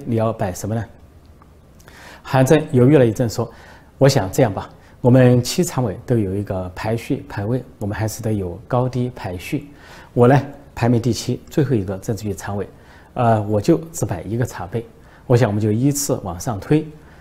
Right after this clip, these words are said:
那么你赵乐际呢，就两个茶杯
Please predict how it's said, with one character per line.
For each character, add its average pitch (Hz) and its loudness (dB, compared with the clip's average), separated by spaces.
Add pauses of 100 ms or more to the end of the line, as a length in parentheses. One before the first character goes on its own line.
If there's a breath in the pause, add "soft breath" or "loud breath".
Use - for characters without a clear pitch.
(120 loud breath)
那 117 -2
么 104 0
你 90 -4 (240)
赵 127 4
乐 113 0
际 120 0
呢， 107 -2 (180)
就 98 -6
两 92 -10
个 - -6
茶 90 -8
杯 117 -8